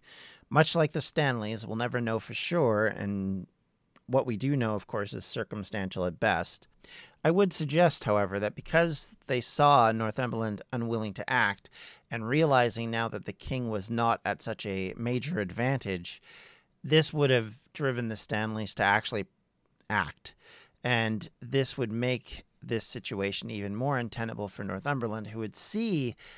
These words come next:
this coming battle growing in more disadvantage for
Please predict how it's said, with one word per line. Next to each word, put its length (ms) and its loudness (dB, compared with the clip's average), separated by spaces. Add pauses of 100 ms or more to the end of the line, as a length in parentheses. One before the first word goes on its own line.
(160)
this 520 0 (240)
coming 640 0 (1160)
battle 600 4 (260)
growing 600 4
in 340 -4
more 320 0
disadvantage 720 -4
for 520 0